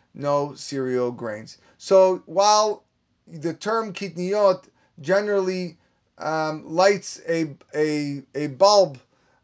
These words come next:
um, and we automatically tend to associate the term with our, our brothers, the Ashkenazim, there are quite a few Sfaradim that refrain from eating ki-, refrain from eating kitniyot on Pesach,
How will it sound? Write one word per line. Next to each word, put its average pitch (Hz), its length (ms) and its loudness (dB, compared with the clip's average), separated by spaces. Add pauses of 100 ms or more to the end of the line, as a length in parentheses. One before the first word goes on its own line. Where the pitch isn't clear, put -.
um, 151 280 -4
and 160 140 -6
we 165 160 -4
automatically 190 720 -2
tend 190 360 -4
to 175 420 -6
associate 196 800 -2
the 165 100 -6
term 196 480 0 (300)
with 156 240 -4
our, 151 500 4
our 143 140 2
brothers, 180 460 0
the 175 100 -6
Ashkenazim, 196 840 -4 (300)
there 170 160 2
are 196 320 2
quite 202 440 0
a 185 80 -2
few 202 180 -12
Sfaradim 175 800 -2 (260)
that 165 540 0 (240)
refrain 196 400 -4
from 175 180 -6
eating 185 280 -6
ki-, 185 160 -12
refrain 165 480 -2
from 175 160 -6
eating 175 180 -4
kitniyot 165 640 -2
on 160 240 -2
Pesach, 151 540 0